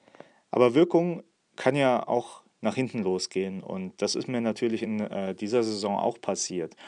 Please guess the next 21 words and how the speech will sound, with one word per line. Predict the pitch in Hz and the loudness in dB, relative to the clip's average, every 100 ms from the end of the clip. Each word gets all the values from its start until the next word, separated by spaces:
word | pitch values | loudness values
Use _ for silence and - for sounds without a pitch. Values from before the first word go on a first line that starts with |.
| - - - | -20 -18 -6
Da | 107 | 0
muss | 120 | 0
ich | 117 | 0
etwas | - 110 - | -2 -2 0
hau-, | - - | 0 2
ausholen. | 120 151 - 131 135 131 | 2 2 2 2 2 -2
Ich | - - | -6 -4
war | 113 | -2
nämlich | 113 117 110 107 - | 0 0 -2 -2 -6
in | 107 104 104 107 _ - | -6 -6 -8 -10 _ -10
diesem | 98 95 | -8 -8
F-C-S-Forum, | - - - - - 135 131 117 117 117 135 | -8 -8 -4 -2 0 2 2 2 -4 -6 -6
wie | - | -4
ich | 202 | -4
in | 208 | -4
der | 101 | -2
letzten | 101 - 107 | -2 -4 -10
Folge | - 104 104 | -4 -2 -2
schon | 104 104 101 | -4 -6 -6
erzählt | - - 110 | -8 -6 -2
hab, | 107 101 | -2 -4